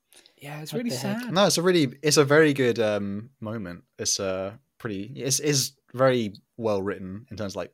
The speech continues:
Speaker 3: thirty K stuff, just 'cause
Speaker 2: Hmm.
Speaker 3: it's one that's like, "Oh, actual Space Marines are human." So it's very enjoyable.
Speaker 2: Dang.
Speaker 1: And with
Speaker 2: Cool.
Speaker 1: that done, uh, pretty much that's the last notable thing Pollux does during the Horus Heresy, but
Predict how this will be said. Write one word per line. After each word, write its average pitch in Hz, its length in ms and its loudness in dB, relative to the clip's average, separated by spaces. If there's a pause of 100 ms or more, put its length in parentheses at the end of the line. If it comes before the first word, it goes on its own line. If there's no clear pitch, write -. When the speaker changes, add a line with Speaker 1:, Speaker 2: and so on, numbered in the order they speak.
Speaker 3:
thirty 92 300 -12
K 90 200 -10
stuff, 95 300 -12
just - 160 -16
'cause 139 80 -8
Speaker 2:
Hmm. 127 40 -8
Speaker 3:
it's 110 80 -10
one 92 80 -12
that's 90 120 -14
like, - 160 -18
"Oh, 113 360 -4 (120)
actual 113 340 -8
Space 101 360 -6
Marines 95 240 -10
are 98 40 -10
human." 95 380 -14 (480)
So - 240 -12
it's 95 120 -12
very 95 180 -6
enjoyable. 92 440 -10 (320)
Speaker 2:
Dang. 127 220 -18 (640)
Speaker 1:
And 117 400 -8
with 120 160 -4
Speaker 2:
Cool. 110 60 -12
Speaker 1:
that 135 240 -4 (200)
done, 139 500 -4
uh, 139 340 -4 (160)
pretty 320 340 -4
much 214 480 -2
that's 147 220 -6
the 165 140 0
last 143 340 0
notable 123 560 -2
thing 117 300 -4
Pollux 117 420 -4
does 110 240 -4
during 107 240 -4
the 101 80 -4
Horus 104 320 -6
Heresy, 92 560 -10
but 95 240 -12